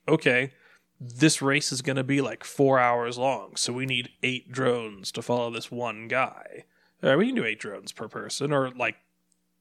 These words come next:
two drones swapping off and we just need a bunch of batteries or whatever. Like, there's all sorts of ways you could do this. Or you could do the static version where you just send 'em up high. But there's,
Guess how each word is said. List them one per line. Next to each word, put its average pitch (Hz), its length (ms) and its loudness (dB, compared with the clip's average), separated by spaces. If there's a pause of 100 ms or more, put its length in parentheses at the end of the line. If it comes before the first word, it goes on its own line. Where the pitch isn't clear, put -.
(440)
two 180 240 4
drones 147 440 6
swapping 139 540 4
off 123 340 0
and 120 100 -8
we 117 80 -8
just 123 140 -12
need 123 100 0
a 120 40 -2
bunch 117 260 -6
of 131 80 -6
batteries 117 640 -4
or 117 60 -4
whatever. 113 400 -6
Like, 151 140 -2
there's 185 180 4
all 220 120 6
sorts 190 320 0
of 143 60 0
ways 135 240 0
you 113 80 -10
could 110 120 -12
do 113 180 -14
this. 85 400 -16 (420)
Or 151 120 10
you 151 60 8
could 151 140 4
do 160 80 12
the 139 100 6
static 113 440 2 (320)
version 113 580 -6 (840)
where 135 160 0
you 123 60 0
just 120 160 0
send 117 160 0
'em 117 80 -4
up 117 140 -6
high. 113 500 -2
But 143 320 -4
there's, 180 260 4